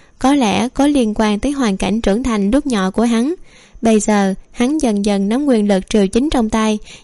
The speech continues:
những tính cách này được che giấu kỹ, liền bắt đầu chậm rãi biểu lộ ra ngoài, cũng giống như bây giờ vậy. Chủ nghĩa đại nam tử này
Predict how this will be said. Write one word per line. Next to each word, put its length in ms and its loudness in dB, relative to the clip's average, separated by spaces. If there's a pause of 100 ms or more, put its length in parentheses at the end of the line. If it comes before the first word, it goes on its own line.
những 240 0
tính 180 -4
cách 220 -4
này 220 -2
được 140 0
che 220 -2
giấu 240 0
kỹ, 380 -2 (200)
liền 280 2
bắt 180 -2
đầu 260 0
chậm 240 -2
rãi 400 -2 (180)
biểu 160 2
lộ 280 2
ra 160 0
ngoài, 360 0 (380)
cũng 200 2
giống 240 0
như 160 0
bây 180 2
giờ 240 2
vậy. 280 0 (680)
Chủ 180 4
nghĩa 320 0
đại 220 -2
nam 200 0
tử 200 0
này 300 0